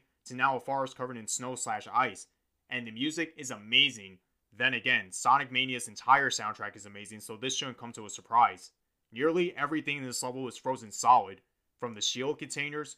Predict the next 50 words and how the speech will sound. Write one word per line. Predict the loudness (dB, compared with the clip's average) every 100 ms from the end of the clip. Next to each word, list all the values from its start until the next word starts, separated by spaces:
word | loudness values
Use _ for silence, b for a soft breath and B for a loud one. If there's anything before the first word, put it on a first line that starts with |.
| _
spikes, | -8 2 2 2 -4 _
and | -8
even | -8 -6
the | -6
rings, | -6 -6 -8
which | -8
I | -8
find | -2 -4 -4
humorous, | -8 -8 -8 -12 -16 _ _ _ _ -10
but | 2
not | 4 6
as | 4
humorous | 0 -2 -4 -4
as | -2
seeing | -2 -2
Sonic | 0 2 0 -2
and | -8
the | -4
others | -4 -4
be | -10 -14
frozen | -4 -4 -4 -6
solid | -2 0 -2 -6
while | -10
sliding | -6 -6 -6
across | -6 -4 -6
the | -8
level. | -8 -8 -8 -14 _ _ _ _ 4
Not | 6
even | 6 2 0
Super | -2 -2 -2
Sonic | -2 -2
can | -4
withstand | -6 0 2 2
being | -2 -6
covered | -6 -8
in | -10 -4
ice. | -2 -2 -8 _ _ _ -4
That | 0
goes | 2 0
to | -2
show | -6 -6
that | -6 -8
Super | -8 -4
Sonic | 2 4 2
isn't | -4 -10 -10
as | -4
powerful | 0 0 -2
as | -12
he | -14
seems, | -8 -2 -2 -4 -18